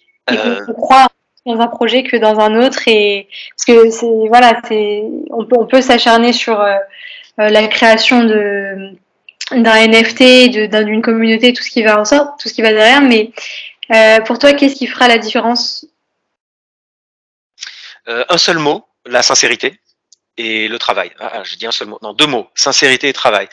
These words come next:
Speaker 2: Sincérité, c'est-à-dire trouver en vous, euh, ce qui vous rend unique, dans soit la création, soit, euh, vous, soit raconter votre vie, soit, euh, nous dire ce que vous voulez faire, soit créer des choses.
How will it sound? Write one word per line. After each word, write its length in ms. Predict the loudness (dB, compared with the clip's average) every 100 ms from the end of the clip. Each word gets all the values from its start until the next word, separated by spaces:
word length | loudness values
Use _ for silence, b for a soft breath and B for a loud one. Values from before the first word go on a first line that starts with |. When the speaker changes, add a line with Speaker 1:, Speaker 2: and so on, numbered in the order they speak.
| B -4
Speaker 2:
Sincérité, 480 | 0 2 2 2
c'est-à-dire 320 | 0 0 0 -2
trouver 280 | -6 -6
en 140 | -4 -6
vous, 280 | -8 -16 -18 B B B B -12
euh, 160 | -4
ce 120 | -4
qui 120 | -4 -8
vous 140 | -8
rend 140 | -6
unique, 500 | -6 -8 -14 -12 -14 -14 B B B B B _ -20
dans 580 | -10 -8 -6 -8 -8 -8
soit 200 | -6 -4
la 100 | -4
création, 540 | -4 -4 -6 -8 -12
soit, 420 | -8 -6 -4 -4
euh, 380 | -6 -8 -8 -12
vous, 200 | -14 -14 -12 -12
soit 380 | -12 -8 -4 -4
raconter 360 | -6 -8 -12
votre 220 | -12 -14
vie, 260 | -14 -16 -10
soit, 340 | -10 -10 -10
euh, 440 | -10 -12 -14 -16 -20
nous 80 | -20
dire 240 | -14 -10
ce 100 | -10
que 140 | -10 -16
vous 180 | -20 -20
voulez 200 | -16 -14
faire, 380 | -6 -4 -4 -6
soit 180 | -6
créer 300 | -4 -2 -4
des 80 | -4
choses. 340 | -8 -8 -10